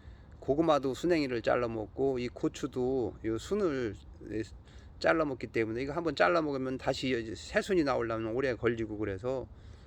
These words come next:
예, 고추 농사를 망치게 됩니다. 그래서 이제 저희도 하우스에 고추물을 기르면서 항상 하우스 <clears throat> 측창에도 이제 망을 치고 이제 신경을 쓰지만, 밭에다 고추를 심으셨을 경우도,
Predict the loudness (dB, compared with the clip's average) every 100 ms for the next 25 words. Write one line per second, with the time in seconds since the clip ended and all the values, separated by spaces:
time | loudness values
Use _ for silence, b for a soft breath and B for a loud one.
0 | B -8 -6 -4 -2 0 0 0 -2 -2
1 | -2 -2 -2 -4 -2 -2 -2 -2 0 0
2 | 0 -4 -6 -8 B B B B B -14
3 | -8 -2 -2 -2 2 4 4 2 2 2
4 | 2 2 2 0 0 -2 -2 -2 -2 -2
5 | -2 -2 -4 -2 0 0 0 -4 -6 -6
6 | 2 4 4 4 2 0 B B B B
7 | -4 2 4 2 -4 -2 4 4 6 4
8 | 2 2 2 2 2 2 2 2 0 -2
9 | -2 2 2 4 0 -4 -6 -2 0 0
10 | 0 -2 -2 -2 -2 -4 -10 B B B
11 | B 2 4 6 6 6 4 0 0 0
12 | 0 -2 -2 -2 -4 2 2 2 0 2
13 | 2